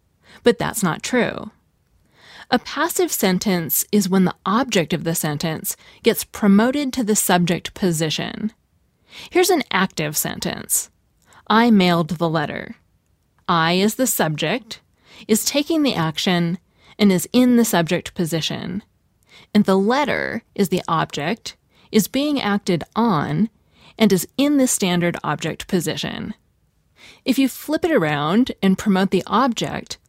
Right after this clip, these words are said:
the letter, to the subject position before the verb, you get a passive sentence. "The letter was mailed by me." Sometimes people miss the point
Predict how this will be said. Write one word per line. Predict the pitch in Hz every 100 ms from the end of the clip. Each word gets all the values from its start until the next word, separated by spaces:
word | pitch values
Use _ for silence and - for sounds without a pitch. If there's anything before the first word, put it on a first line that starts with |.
| _
the | 180
letter, | 165 190 311 170 101 - 233 - _ - -
to | 202
the | 185
subject | - 269 254 226 185 - -
position | 202 170 165 160 123 165
before | 185 - 233 233
the | 190
verb, | 160 147 147 - - - -
you | 202
get | 208
a | 185
passive | - - 254 240 175 151
sentence. | 165 156 - - - - - _ _ _ _
"The | 208 185
letter | 196 240 254 233
was | 185 160
mailed | 170 165 165 165 151
by | 151 156 147
me." | 143 123 - 214 - _ _ _ _ _ _ -
Sometimes | - 302 311 202 165 165 -
people | 226 202
miss | 190 226 -
the | 170
point | - 156 135 - -